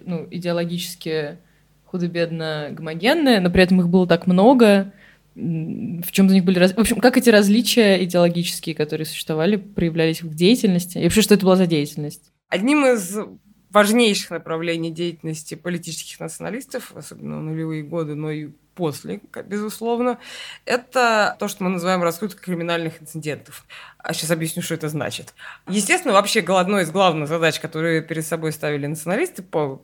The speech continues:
Speaker 2: как мне кажется, как стороннему наблюдателю, это вывести на передний политический план, собственно, тему межэтнического противостояния в России.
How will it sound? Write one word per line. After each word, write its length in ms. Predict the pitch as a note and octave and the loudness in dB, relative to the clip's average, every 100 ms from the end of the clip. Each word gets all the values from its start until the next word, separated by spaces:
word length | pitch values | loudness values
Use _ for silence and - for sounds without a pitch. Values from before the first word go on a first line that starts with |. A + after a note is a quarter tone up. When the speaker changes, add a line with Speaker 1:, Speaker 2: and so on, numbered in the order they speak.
| - | -12
Speaker 2:
как 180 | C3 | -10
мне 260 | D3+ D3+ C#3 | -6 -6 -6
кажется, 460 | - A#2+ C#3+ - - _ | -8 -10 -10 -18 -20 _
как 160 | _ - | _ -12
стороннему 480 | - D#3+ D#3+ D3+ | -6 -4 -2 -4
наблюдателю, 640 | D3 C#3+ D#3+ F#3 E4 - G#3 - - - - | -8 -8 -6 -4 -6 -6 -10 -10 -12 -12 -4
это 540 | G#3+ - - B3+ A#3 F3 | -2 -2 2 4 6 6
вывести 460 | A3 G#3+ F#3 - | 2 0 -2 -4
на 200 | F3 F3 | -2 0
передний 400 | D#3+ E3+ F3 D#3 | 0 -2 -2 -2
политический 600 | D3+ D#3+ D#3 E3 - - | -4 -6 -6 -8 -10 -12
план, 360 | D#3 E3 A3 C#4+ | -8 0 0 0
собственно, 520 | C#4 F#3 - F3 D#3+ | -4 -8 -6 -4 -4
тему 480 | D#3 F#3 G3 F#3 E3+ | -6 -6 -4 -2 -2
межэтнического 720 | E3 D#3+ D#3 F3+ F3 - D#3+ | -2 -2 -4 -4 -6 -6 -8
противостояния 880 | D3+ D#3 D#3 D3+ - D#3 D#3 D3 C#3+ | -6 -6 -6 -8 -6 -2 -2 -4 -6
в 60 | C#3 | -8
России. 420 | D3 - - | -10 -10 -16